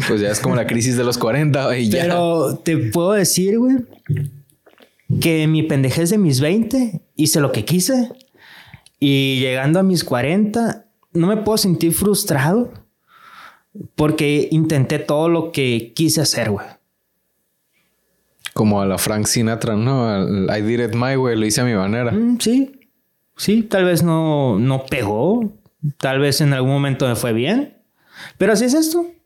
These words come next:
Speaker 2: Así es esto. Este, así, así en algún momento estás arriba, otro estás abajo. Y vuelves a subir otra vez, güey.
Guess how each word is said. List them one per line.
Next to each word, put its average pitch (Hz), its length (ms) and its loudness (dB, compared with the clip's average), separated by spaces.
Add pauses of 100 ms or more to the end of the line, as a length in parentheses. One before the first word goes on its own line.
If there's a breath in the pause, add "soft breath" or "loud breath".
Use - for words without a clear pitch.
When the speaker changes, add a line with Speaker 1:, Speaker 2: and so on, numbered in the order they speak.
(120)
Speaker 2:
Así 202 180 2
es 202 100 2
esto. 214 360 0 (480)
Este, 135 800 0 (100)
así, 143 540 0
así 135 800 0
en 127 100 2
algún 127 240 0
momento 139 300 0
estás 135 260 0
arriba, 170 280 0
otro 117 200 -4
estás - 320 -4
abajo. 240 480 -2 (320 loud breath)
Y - 80 0
vuelves 127 260 2
a 143 40 0
subir 214 260 0
otra 254 220 0
vez, 311 160 2
güey. 156 340 2